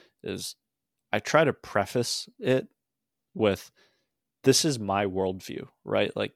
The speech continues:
this is, this was how I was raised. This is, you know, all these beliefs and experiences in my life have, have led me to this point in time. You know, when we're recording Sep-, or September fifteenth, twenty twenty-two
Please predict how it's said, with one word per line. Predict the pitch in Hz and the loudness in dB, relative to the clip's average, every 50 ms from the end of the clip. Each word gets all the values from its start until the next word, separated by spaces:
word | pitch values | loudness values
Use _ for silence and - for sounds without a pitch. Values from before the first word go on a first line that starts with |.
| _ _ | _ _
this | - 117 - - | -4 -2 0 0
is, | 131 120 113 - - _ _ _ _ _ _ | 0 0 -2 -4 -10 _ _ _ _ _ _
this | - 117 110 - 127 | -4 -2 -2 0 0
was | 123 120 113 - - - - | 0 2 2 0 -2 -2 -6
how | 117 107 - 107 107 110 | -10 0 2 4 4 6
I | 107 104 98 | 4 4 2
was | 95 92 82 90 | -2 -4 -6 -8
raised. | 90 92 101 104 113 135 165 185 185 180 - - - _ _ - - - _ _ _ | -6 -2 0 0 2 0 0 -2 -4 -8 -10 -12 -16 _ _ -20 -20 -20 _ _ _
This | - 113 104 - - | -4 -2 -2 0 0
is, | 107 104 95 90 85 - - _ _ _ _ _ - | 0 -2 -2 -2 -6 -10 -12 _ _ _ _ _ -10
you | 110 95 | -8 -8
know, | 90 87 85 - - _ _ _ | -8 -8 -10 -12 -16 _ _ _
all | 107 107 117 | 2 2 4
these | 123 131 131 123 - | 4 0 -2 -2 -4
beliefs | _ 113 98 95 104 107 113 113 - - | _ -6 -4 -2 -2 -4 -4 -4 -6 -10
and | 98 92 | -10 -10
experiences | 87 - - - - 104 98 101 107 110 107 - - - 110 104 104 | -10 -10 -12 -6 -4 -4 -4 -4 -4 -6 -8 -8 -8 -6 -6 -6 -6
in | 110 101 | -8 -6
my | 98 98 | -4 -4
life | 98 95 95 95 98 110 - - | -2 0 0 0 0 -2 -4 -4
have, | 113 104 95 90 - _ - - _ _ _ | -4 -4 -4 -4 -10 _ -20 -20 _ _ _
have | - 120 104 98 | -6 -6 -4 -4
led | 98 101 107 117 113 | -2 0 0 0 0
me | 120 117 107 | -4 -6 -6
to | - - 110 | -6 -6 -8
this | 98 92 113 120 - | -4 -2 -2 -2 -2
point | - - - 131 123 123 123 117 - | -4 -4 -4 -2 -2 -2 -4 -4 -8
in | 123 110 101 | -10 -10 -10
time. | - - - 110 110 110 113 120 117 - _ _ _ _ | -8 -6 -4 -2 -2 -2 -4 -6 -10 -14 _ _ _ _
You | - 113 | -6 -2
know, | 104 104 98 98 - - - - - - - _ _ _ | 0 0 -2 -2 -8 -16 -20 -20 -20 -20 -20 _ _ _
when | 120 120 120 120 120 113 | 2 4 4 4 2 2
we're | 123 123 120 | 4 4 4
recording | 120 113 - - - 117 113 117 110 | 2 0 0 2 2 4 4 2 0
Sep-, | - - 117 95 - _ _ | -2 -4 -4 -4 -6 _ _
or | 110 110 107 101 95 95 - | 0 2 2 2 0 -2 -4
September | - - - - - - 127 117 117 | -4 -6 -4 -4 -2 -2 2 2 2
fifteenth, | 104 - - - 123 - - - - 123 120 117 120 - | 0 2 0 -2 -2 -2 -4 -10 -8 -6 -6 -6 -6 -10
twenty | - - - 117 120 120 110 | -10 -6 -4 -2 -2 -2 -6
twenty-two | - - 120 110 107 101 - - - 110 110 107 113 | -4 -6 -4 -4 -4 -6 -6 -8 -6 -2 -2 -2 -2